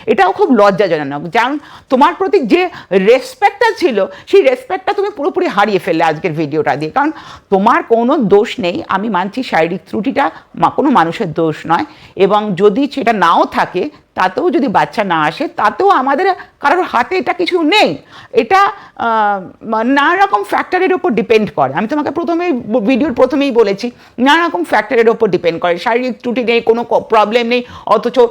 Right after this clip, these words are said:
দেখা গেছে তাদের কোনো বাচ্চাই আসছে না, দিনের পর দিন কেটে গেল, বাচ্চা আসছে না। আবার এমনও আছে, যেমন আমি, আহ, আমার বাপের বাড়ি যেখানে ছিল, সেখান থেকে আমি নিচে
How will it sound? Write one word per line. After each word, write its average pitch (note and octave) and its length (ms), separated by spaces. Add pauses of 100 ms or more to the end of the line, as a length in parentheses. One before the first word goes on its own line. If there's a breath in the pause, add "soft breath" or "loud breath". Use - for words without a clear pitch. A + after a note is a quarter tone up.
(200 loud breath)
দেখা A#3 200
গেছে A3 240
তাদের G#3+ 220
কোনো A3+ 180
বাচ্চাই G3 460
আসছে D#3 320
না, D3 140 (160)
দিনের C4+ 260
পর G#3+ 200
দিন G#3 200
কেটে G3 240
গেল, F#3 200
বাচ্চা E3+ 320
আসছে D3+ 200
না। D#3+ 80 (200 loud breath)
আবার D4 200 (100)
এমনও F#4+ 380
আছে, B3+ 380
যেমন B3+ 260
আমি, A#3 280 (140)
আহ, G#3 340
আমার A#3+ 160
বাপের G#3+ 280
বাড়ি A3 180
যেখানে G3+ 500
ছিল, F#3+ 320 (320 loud breath)
সেখান C#4 380
থেকে E4 200
আমি C4 180
নিচে B3 400